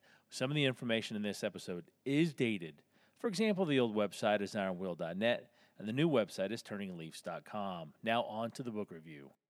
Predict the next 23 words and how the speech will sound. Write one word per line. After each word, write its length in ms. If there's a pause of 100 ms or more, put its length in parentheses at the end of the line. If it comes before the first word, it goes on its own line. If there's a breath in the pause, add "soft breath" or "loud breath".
(440)
It's 160
called 360
How 240
to 40
Talk 380
So 100
Kids 260
Will 140
Listen 400 (680 loud breath)
and 160
Listen 320
So 260
Kids 360
Will 160
Talk. 500 (520 loud breath)
It 80
is 100
written 220
by 220
Adele 500
Faber 420
and 320
Elaine 500